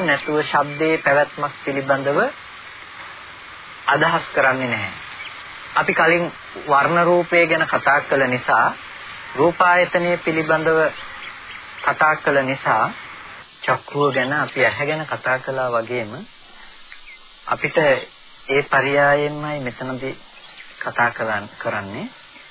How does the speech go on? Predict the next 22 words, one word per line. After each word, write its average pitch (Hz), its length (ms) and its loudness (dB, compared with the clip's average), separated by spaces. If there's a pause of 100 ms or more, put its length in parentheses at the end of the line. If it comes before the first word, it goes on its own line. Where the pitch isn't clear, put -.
(320)
ඇහෙන්තර 147 560 0
රූපයත් 135 640 2
රූපෙන්තර 127 560 -2
ඇහත් 110 380 0
පැනෙන්නේ 120 440 -6
නෑ 110 220 -4
වගේම 117 460 -8
කනෙන්තර 127 680 -6
ශබ්දයත් 117 580 -4
ශබ්දේන්තර 127 880 -6
කනත් 113 420 -8
කියන 123 300 -10
කාරණාවේ 123 760 -6 (640)
පැනවීමක් 147 640 0
කරන්නේත් 131 480 -4
නැහැ. - 300 -16 (320)
එතකොට 175 440 -4
කනත් 139 380 -2 (200)
එක්කම 160 580 -6 (480)
ශබ්දය, 117 560 -4 (720)
ශබ්දයත් 147 640 0 (180)
එක්කමයි 143 580 -2